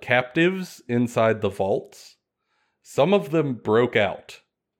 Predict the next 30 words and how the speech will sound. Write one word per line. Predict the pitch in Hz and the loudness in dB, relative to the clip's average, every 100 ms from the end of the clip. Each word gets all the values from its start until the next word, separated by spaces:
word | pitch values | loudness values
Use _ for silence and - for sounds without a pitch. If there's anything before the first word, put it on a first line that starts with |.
| - | -8
and | 110 104 | -6 -4
killed | 135 113 | 0 0
their | 104 104 | 0 -2
captors | 113 95 - 92 | 0 -2 -2 -8
and | - 82 | -8 -12
left. | - - - _ _ _ _ _ _ _ | -12 -14 -20 _ _ _ _ _ _ _
Even | 123 156 160 | -2 0 0
more | 127 123 143 | 2 2 2
terrifying, | 175 180 180 196 196 208 233 - _ _ _ _ _ _ _ _ _ _ | 2 0 2 2 2 0 -4 -10 _ _ _ _ _ _ _ _ _ _
some | - - - 160 | -20 -8 -2 2
of | 247 175 | 0 0
them | 147 135 110 | -2 0 0
never | 104 117 135 | 2 2 0
had | 110 120 107 | -2 -2 -2
to | 92 | -2
open | 101 113 123 110 | 0 0 0 -2
the | 98 | -4
door | - 95 101 143 196 202 - _ - | -4 -2 0 0 -2 -6 -14 _ -10
and | 98 95 | -10 -10
simply | - - 104 104 107 | -10 -6 -6 -4 -4
were | 101 95 - | -4 -6 -6
gone | 95 98 101 104 101 | -2 0 2 0 -2
when | 101 | -8
they | 92 | -10
went | 92 95 87 | -10 -12 -12
to | 98 | -14
be | 92 | -14
checked | - - - | -12 -12 -12
on. | - - - _ _ _ _ _ _ _ _ _ _ _ | -14 -14 -16 _ _ _ _ _ _ _ _ _ _ _
Just | - 131 107 - - | -2 0 -2 -8 -20